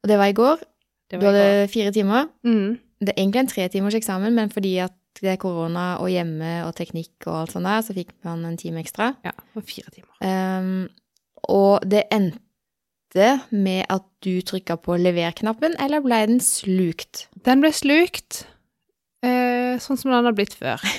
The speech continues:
Speaker 1: <laughs>
Speaker 2: Sånn, for man logger jo på dette her Inspira, som er sånn online, eh, eh, opplegg, sant?
Speaker 1: Mhm.
Speaker 2: Og så når klokka blir ni,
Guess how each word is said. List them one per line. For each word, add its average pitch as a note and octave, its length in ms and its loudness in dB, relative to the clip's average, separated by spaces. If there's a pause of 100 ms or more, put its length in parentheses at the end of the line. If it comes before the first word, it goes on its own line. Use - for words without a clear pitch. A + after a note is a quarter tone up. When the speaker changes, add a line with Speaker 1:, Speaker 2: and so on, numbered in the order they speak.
(200)
Speaker 1:
<laughs> - 420 -2
Speaker 2:
Sånn, A#3+ 120 8
for C4 120 4
man B3 180 10
logger A3+ 240 6
jo A#3 80 -16
på G3 160 6
dette G3+ 160 -2
her F#3 140 0
Inspira, F3 680 0
som A3+ 140 -4
er G#3 80 -2
sånn F#3 220 0
online, F3+ 580 2
eh, E3 540 -4 (580)
eh, - 160 -8
opplegg, B3 340 0
sant? C4+ 400 -4
Speaker 1:
Mhm. G#3 280 2 (180)
Speaker 2:
Og G#3+ 140 -4
så G#3+ 220 -2 (360)
når G3+ 220 -4
klokka F#3+ 200 -2
blir F3+ 140 -2
ni, C4+ 300 2